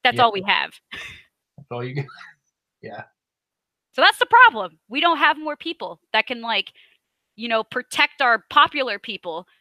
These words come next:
Speaker 1: because it's
Speaker 2: Protect.
Speaker 1: two, right, we have two popular people, and then the drop-off is really fast. Rather than it being, like, a substantial, like, incline, it's just two people, and then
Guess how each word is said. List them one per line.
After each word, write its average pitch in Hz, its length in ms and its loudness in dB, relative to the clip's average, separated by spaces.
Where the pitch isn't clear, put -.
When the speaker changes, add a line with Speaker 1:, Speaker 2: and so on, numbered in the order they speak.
Speaker 1:
because 226 520 -2
it's - 280 0
Speaker 2:
Protect. - 320 -12
Speaker 1:
two, 370 100 0
right, 294 280 6
we 311 60 2
have 294 140 0
two 427 180 2
popular 285 440 4
people, 233 380 -8
and 254 120 0
then 254 120 -8
the 233 80 -2
drop-off 214 680 6
is 214 180 -6
really 208 240 -4
fast. - 500 -2
Rather 233 280 2
than 226 160 -2
it 202 160 -2
being, 233 240 -2
like, 226 180 2
a 214 60 -4
substantial, 220 680 0
like, 190 240 0
incline, 196 680 2
it's 226 200 0
just 226 340 2
two 330 180 -2
people, 226 580 0
and 208 180 -6
then 202 340 0